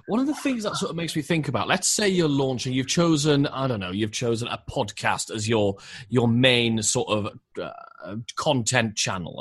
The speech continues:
Okay, let's say we choose a podcast 'cause they're very popular right now. Lots of people are starting them and all that sort of good stuff. And here we are on one.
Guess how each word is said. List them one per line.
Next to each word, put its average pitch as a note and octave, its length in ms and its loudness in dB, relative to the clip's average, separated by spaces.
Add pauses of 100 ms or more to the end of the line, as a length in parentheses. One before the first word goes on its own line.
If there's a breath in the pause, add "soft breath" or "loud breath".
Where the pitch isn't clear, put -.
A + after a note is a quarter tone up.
Okay, G2+ 200 -8
let's G#2 160 -4
say C3+ 100 0
we A#2 100 -2
choose - 140 -8 (120)
a - 140 -10
podcast G#2+ 260 -6 (280 loud breath)
'cause D4+ 100 -6
they're B3+ 120 6
very D#3 300 6
popular C3 420 2
right B2 220 2
now. B2 200 0
Lots A#2+ 200 -2
of - 40 -10
people A2 220 -4
are G2+ 60 -4
starting G#2+ 380 -2
them G#2 120 0
and G#2 80 -2
all G#2 80 0
that G#2 80 -4
sort G#2+ 140 -10
of F#2 80 -12
good E2+ 100 -12
stuff. - 340 -12 (360 soft breath)
And G#2 180 -8 (160)
here A2 240 -4
we G#2+ 100 0
are G#2 140 0
on C3 220 4
one. G#2 240 -4